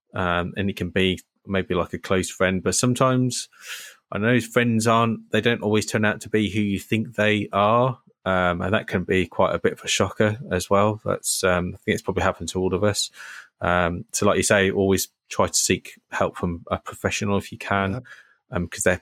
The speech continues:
Speaker 1: paid, uh, to, to, to help, and they'll have more of a vested interest in you. Uh, and avoiding alcohol, drugs, and smoking. Say again, sorry.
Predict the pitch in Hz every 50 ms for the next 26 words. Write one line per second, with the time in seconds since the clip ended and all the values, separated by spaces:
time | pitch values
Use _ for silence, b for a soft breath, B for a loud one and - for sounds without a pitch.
0 | _ - - 92 85 87 92 92 95 - - - - _ _ _ _ _ - -
1 | 90 85 85 82 82 85 85 82 80 82 85 - - 92 85 - - 90 85 -
2 | - 87 85 92 90 92 90 - - 87 87 92 87 85 87 92 85 87 98 98
3 | 92 90 85 90 85 - 92 - - - 90 87 90 87 85 - - 85 - -
4 | - 92 87 85 87 85 82 82 82 82 - B B B B B B B B B
5 | B B B B _ 92 95 95 92 95 95 - - 98 104 101 98 107 107 110
6 | 110 113 107 101 - - 107 107 98 - 107 92 98 107 101 95 - 110 104 -
7 | - - 98 - - 101 98 92 - 98 92 - _ _ _ _ _ _ _ -
8 | - 120 113 117 123 110 - - 104 92 98 104 104